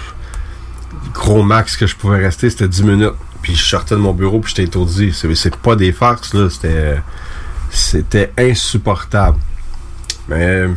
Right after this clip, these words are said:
comme j'ai dit, c'est, c'est, c'est revenu à la normale, là. Mais là, je suis prêt à réessayer. On a fait un test l'autre jour, euh, Dominique et Jean-Louis,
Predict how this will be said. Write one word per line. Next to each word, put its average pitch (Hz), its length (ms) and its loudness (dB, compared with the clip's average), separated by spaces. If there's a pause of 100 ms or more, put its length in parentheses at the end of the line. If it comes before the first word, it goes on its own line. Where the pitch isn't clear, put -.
(200)
comme 95 160 0
j'ai 90 140 2
dit, 95 360 0
c'est, - 180 -6
c'est, 87 360 0
c'est - 200 -2
revenu 92 280 2
à 90 60 2
la 87 100 0
normale, 90 440 0
là. 92 120 -2 (500)
Mais 87 200 2
là, 113 180 4
je - 100 0
suis - 220 -2
prêt 110 500 2 (160)
à 82 140 -2
réessayer. 98 720 2 (1400)
On 95 160 2
a 90 60 2
fait 123 220 0
un 98 40 0
test 113 340 0
l'autre 90 220 0
jour, 110 300 2
euh, 80 240 0 (840)
Dominique 92 560 2
et 92 200 2
Jean-Louis, 95 580 2